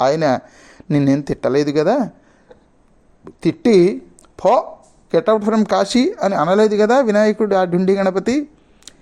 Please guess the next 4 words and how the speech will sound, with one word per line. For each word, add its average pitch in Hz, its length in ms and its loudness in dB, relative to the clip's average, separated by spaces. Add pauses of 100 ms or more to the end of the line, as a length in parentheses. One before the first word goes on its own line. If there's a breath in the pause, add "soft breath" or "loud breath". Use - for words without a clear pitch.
(160 soft breath)
ఇంకా 208 440 2 (960)
కాశీకి 190 500 -2
క్షేత్రపాలకుడు - 920 -2
కాలభైరవుడు. - 840 -6